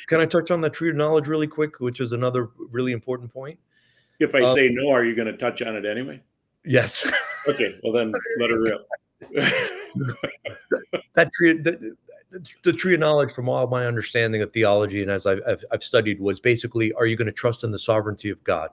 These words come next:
Speaker 1: God gave them everything they needed. And he said, "Just trust me. I will give you what you need." Just like as we, as, as, as good parents in life, we tell our kids, "There's a lot of things you're not ready to understand.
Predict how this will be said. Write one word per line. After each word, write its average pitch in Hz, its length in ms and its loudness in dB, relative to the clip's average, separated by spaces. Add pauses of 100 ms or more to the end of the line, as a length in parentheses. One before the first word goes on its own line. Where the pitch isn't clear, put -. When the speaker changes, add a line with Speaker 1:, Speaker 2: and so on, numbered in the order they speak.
Speaker 1:
God 113 280 2
gave 117 180 4
them 104 240 -2
everything 117 440 2
they 101 120 2
needed. 98 400 -2 (440)
And 110 100 0
he 110 60 2
said, 104 220 -2
"Just - 240 -4
trust 127 400 0
me. 82 240 -8 (120)
I 101 160 4
will 127 160 2
give 120 240 -2
you 113 160 -2
what 117 240 0
you 107 100 0
need." 107 240 0
Just 143 180 0
like 160 160 -2
as 110 160 0
we, 127 220 0
as, 113 220 0
as, 113 180 2
as 110 180 0
good 123 200 0
parents 117 360 0
in 104 120 -6
life, 98 280 -2 (320)
we 117 100 -6
tell 123 180 2
our 110 100 4
kids, 117 400 0 (280)
"There's 110 180 2
a 110 40 2
lot 139 240 2
of 139 100 2
things 123 200 -2
you're 117 100 -2
not 120 220 0
ready 113 220 2
to 117 100 2
understand. 98 640 -4